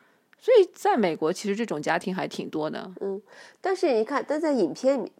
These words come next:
Speaker 2: 角色本身，
Speaker 1: 嗯。
Speaker 2: 他们是第一代移民，
Speaker 1: 嗯。
Speaker 2: 按理说他们讲话不应该带那么多英文啊。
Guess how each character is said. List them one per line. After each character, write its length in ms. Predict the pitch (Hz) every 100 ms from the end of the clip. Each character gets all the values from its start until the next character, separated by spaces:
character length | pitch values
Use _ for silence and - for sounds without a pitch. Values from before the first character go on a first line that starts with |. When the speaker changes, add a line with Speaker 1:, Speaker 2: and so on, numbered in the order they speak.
| _ -
Speaker 2:
角 180 | 170
色 180 | 202 330
本 200 | 262 - -
身， 440 | - 196 208 190
Speaker 1:
嗯。 80 | 175
Speaker 2:
他 100 | 262
们 160 | 254
是 160 | 247 233
第 160 | 254 285
一 60 |
代 160 | 330 240
移 80 | 170
民， 480 | 147 147 139 135 143 _ _ _ -
Speaker 1:
嗯。 120 | 214
Speaker 2:
按 160 | 370 330
理 160 | -
说 200 | - 208
他 140 | 233 247
们 200 | 220 214
讲 180 | - 175
话 140 | - 233
不 140 | 302
应 60 | 381
该 60 | 466
带 180 | 415 220
那 120 | 269
么 100 | 208
多 140 | 170
英 200 | 170 170
文 140 | 160 147 147
啊。 360 | 147 143 143